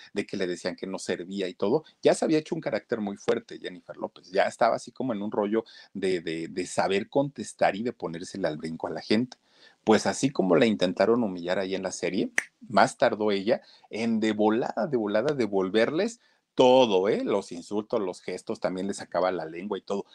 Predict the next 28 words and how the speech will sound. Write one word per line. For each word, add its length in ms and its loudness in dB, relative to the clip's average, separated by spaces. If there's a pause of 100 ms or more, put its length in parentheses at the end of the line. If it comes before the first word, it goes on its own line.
(160)
Aguantó 540 2
dos 360 4
temporadas 600 -4
Jennifer 400 -10
López 420 -8
estando 380 -6
en 100 -8
esa 160 -8
serie 360 -4 (260)
y 180 2
le 140 2
fue 200 -6
muy 240 2
bien, 280 4 (340)
hasta 240 4
que 100 2
finalmente 640 0
ella 160 2
ya 160 6
decidió 420 -2
irse, 380 -4
¿eh? 40 -4
Tampoco 360 -4
es 80 -20
que 100 -6
la 120 -2
hayan 180 -4
corrido. 400 -4